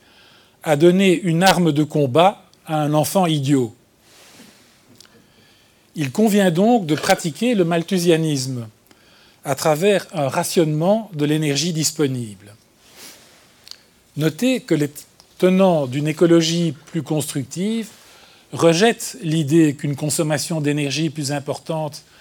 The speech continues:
par les plus pauvres soit néfaste pour l'environnement. Günther Anders et Hans Jonas, tous deux disciples de Martin Heidegger,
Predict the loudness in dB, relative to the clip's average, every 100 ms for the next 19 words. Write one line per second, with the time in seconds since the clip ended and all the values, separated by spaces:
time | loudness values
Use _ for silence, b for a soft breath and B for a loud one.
0 | b b b b 2 2 0 -4 2 4
1 | 4 0 -6 -8 b b -2 0 0 -2
2 | 0 -2 -4 -8 -6 -6 -4 -6 -6 -6
3 | -10 -14 _ _ _ _ _ _ _ _
4 | _ _ _ -20 _ _ -20 B B B
5 | B B B B 2 2 2 0 0 2
6 | 2 0 -2 0 2 4 2 0 -4 -4
7 | -10 -16 _ _ b b b b b -2
8 | 2 4 4 2 0 -2 -2 -4 -2 -4
9 | -6 -4 -4 -2 -2 0 0 0 -2